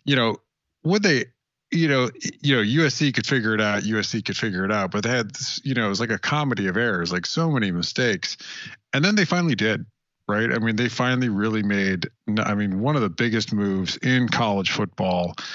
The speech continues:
um, at least in, in, in, you know, my recent memory, going and getting Lincoln Riley and bringing him out to L A. Um, just, f-, uh, I mean, a huge bolt of energy for the Trojans and, and, and for the conference.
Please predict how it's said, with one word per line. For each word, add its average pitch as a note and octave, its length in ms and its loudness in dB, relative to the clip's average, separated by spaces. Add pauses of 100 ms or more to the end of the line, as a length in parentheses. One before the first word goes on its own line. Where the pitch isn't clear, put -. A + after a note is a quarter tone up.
(300)
um, F#2+ 340 0
at G#2+ 140 0
least D3+ 200 0
in, F#2+ 300 0
in, G#2 380 -2
in, G2 240 0
you G2 80 -2
know, G2 100 0
my G2+ 240 2
recent G2 400 -4
memory, F#2 460 -4 (1200)
going A2+ 280 2
and G2+ 140 0
getting A2 460 0 (360)
Lincoln A#2 320 0
Riley G#2+ 400 2
and F#2+ 140 0
bringing G#2+ 320 0
him G#2 140 0
out G2 180 0
to G#2 80 0
L F#2 260 0
A. F#2+ 300 0 (380)
Um, A#2 360 0
just, - 360 -2
f-, - 200 -2
uh, C3 40 0
I B2+ 560 0
mean, A#2 380 0 (100)
a - 40 0
huge G3 560 2
bolt C#3+ 280 2
of G2+ 80 -2
energy A2 480 2
for F#2+ 180 -4
the - 80 -6
Trojans B2+ 840 0
and, F#2+ 140 0
and, G2+ 240 -2
and G2+ 160 -4
for B2 160 0
the C3+ 120 -2
conference. A#2 840 -2